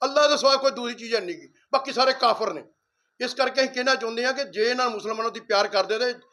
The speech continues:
ਸਾਰੇ ਯੂ ਪੀ ਛੱਡ ਕੇ ਪੰਜਾਬ 'ਚ ਆ ਗਏ ਨੇ। ਪੰਜਾਬ 'ਚ ਕੱਲ੍ਹ ਨੂੰ ਇਹਨਾਂ ਨੇ ਹਾਈਵੇ, ਸਾਡੇ ਤੇ ਹਾਵੀ ਹੋ ਗਏ ਤੇ ਸਾਡਾ ਜੀਣਾ ਹਰਾਮ ਕਰ ਦੇਣਗੇ। ਮੈਂ ਹਿੰਦੂਆਂ ਨੂੰ ਕਹਿੰਦਾ ਖਾਸ ਕਰਕੇ,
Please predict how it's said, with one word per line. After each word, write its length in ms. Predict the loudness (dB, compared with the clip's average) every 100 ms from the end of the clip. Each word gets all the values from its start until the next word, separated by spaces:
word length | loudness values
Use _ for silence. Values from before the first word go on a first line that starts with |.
| _ _
ਸਾਰੇ 260 | -4 -2 -4
ਯੂ 80 | -10
ਪੀ 120 | -6
ਛੱਡ 180 | -4 -2
ਕੇ 80 |
ਪੰਜਾਬ 360 | -2 4 4 4
'ਚ 40 |
ਆ 80 | 2
ਗਏ 120 | 0
ਨੇ। 160 | -4 -6 -12 _ _
ਪੰਜਾਬ 360 | -4 2 2 2
'ਚ 40 |
ਕੱਲ੍ਹ 200 | 2 4
ਨੂੰ 100 | 4
ਇਹਨਾਂ 120 | 2
ਨੇ 60 | 2 4
ਹਾਈਵੇ, 220 | 4 2 -4 _ -4
ਸਾਡੇ 220 | -2 0
ਤੇ 140 | 2
ਹਾਵੀ 180 | 2 2
ਹੋ 100 | 2
ਗਏ 140 | 2
ਤੇ 360 | -2 -10 _ -10
ਸਾਡਾ 180 | -4 -4
ਜੀਣਾ 280 | -6 -6 0
ਹਰਾਮ 280 | 2 2
ਕਰ 140 | 0 -8
ਦੇਣਗੇ। 280 | -8 -12 -14 _ _ _ -4
ਮੈਂ 120 | -2
ਹਿੰਦੂਆਂ 320 | -2 -4 -6
ਨੂੰ 80 | -4
ਕਹਿੰਦਾ 200 | -2 -2
ਖਾਸ 200 | 0 0
ਕਰਕੇ, 400 | -2 -2 -4